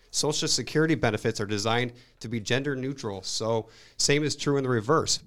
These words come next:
But these benefits can be especially important to women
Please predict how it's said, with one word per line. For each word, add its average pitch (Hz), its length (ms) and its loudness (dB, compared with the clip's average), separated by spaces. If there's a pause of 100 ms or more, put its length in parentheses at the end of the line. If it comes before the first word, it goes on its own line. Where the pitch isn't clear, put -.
(160)
But 127 240 2 (540)
these 147 240 2
benefits 143 400 0
can 123 140 -4
be 117 160 4
especially 135 500 4
important 143 440 2
to 110 80 -4
women 107 360 2